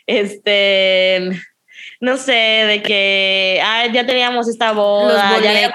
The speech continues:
Speaker 1: pagaste
Speaker 2: güey,
Speaker 1: el
Speaker 2: vender
Speaker 1: viaje,
Speaker 2: boletos.
Speaker 1: este bo-, esos boletos, ¿qué vamos a hacer?", no sé qué.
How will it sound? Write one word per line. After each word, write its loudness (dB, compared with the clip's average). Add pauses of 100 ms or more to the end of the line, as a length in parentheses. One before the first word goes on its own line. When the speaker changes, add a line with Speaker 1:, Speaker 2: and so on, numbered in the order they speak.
Speaker 1:
pagaste 0
Speaker 2:
güey, -2
Speaker 1:
el -8
Speaker 2:
vender 0
Speaker 1:
viaje, 0
Speaker 2:
boletos. -10 (1200)
Speaker 1:
este -2
bo-, 2
esos -2
boletos, 0
¿qué -4
vamos -2
a 0
hacer?", -2
no -6
sé -16
qué. 0